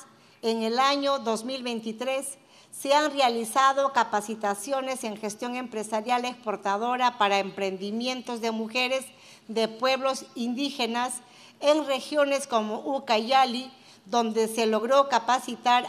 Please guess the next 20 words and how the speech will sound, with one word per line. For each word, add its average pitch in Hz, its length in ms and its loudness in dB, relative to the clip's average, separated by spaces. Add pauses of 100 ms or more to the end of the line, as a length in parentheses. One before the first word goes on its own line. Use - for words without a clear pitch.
a 220 140 2
veinticinco 220 960 -2
artesanas 247 800 0
de 214 80 -2
los 190 240 -4
pueblos 247 580 -6 (300)
Shipibo, 254 720 -4
Conibo, 254 720 -2 (320)
Cacataibo 254 1080 0
y 226 300 -6 (100)
Yanesha. 214 720 -2 (1900)
El 208 140 0
encuentro 254 680 0
de 233 140 2
hoy 254 360 2 (760)
contribuirá 220 880 2 (200)
a 208 160 -4
que 208 160 -6
más 247 280 -4
peruanas 233 840 -4